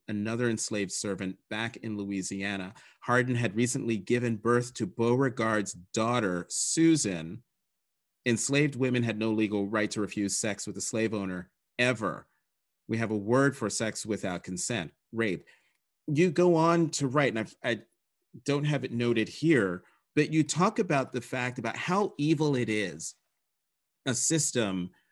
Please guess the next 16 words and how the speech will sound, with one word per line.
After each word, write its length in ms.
where 680
men 680
can 600
rape 520
the 120
ensla-, 420
rape 320
enslaved 460
women, 460
have 340
them 340
give 320
birth 320
to 180
their 220
children, 800